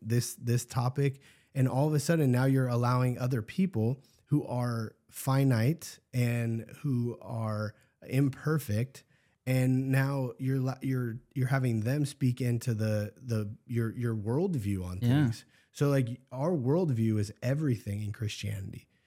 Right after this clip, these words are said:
Speaker 1: Is God at the center of your worldview, or do you, you know, put him off to the side and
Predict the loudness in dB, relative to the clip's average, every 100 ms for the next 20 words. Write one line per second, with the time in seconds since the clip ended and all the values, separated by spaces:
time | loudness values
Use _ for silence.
0 | _ 4 6 4 2 0 2 0 -4 -6
1 | -4 -2 0 0 -2 -2 -2 -2 0 0
2 | 0 0 0 -2 -8 _ _ 0 2 4
3 | 2 2 2 2 2 -2 -2 -2 -2 0
4 | 2 4 2 -2 -6 -6 -4 -6 -2 -2
5 | -2 -4 -8 _ -6 -2 -2